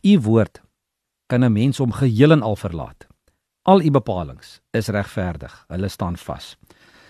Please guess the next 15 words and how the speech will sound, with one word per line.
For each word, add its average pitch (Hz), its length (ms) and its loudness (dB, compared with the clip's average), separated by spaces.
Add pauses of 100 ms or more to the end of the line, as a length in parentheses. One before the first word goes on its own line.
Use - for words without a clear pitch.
(240)
So 160 140 -6
ek 160 140 -2
kan 175 120 0
jou 165 100 2
deur 143 180 2
'n 123 100 -6
paar 196 300 0
teksverse 165 520 -6
vat, - 380 -10 (380)
'n 110 120 -8
paar 170 220 0
gedeeltes 139 540 -2
in 123 100 -8
die 123 120 -2
woord 117 380 -2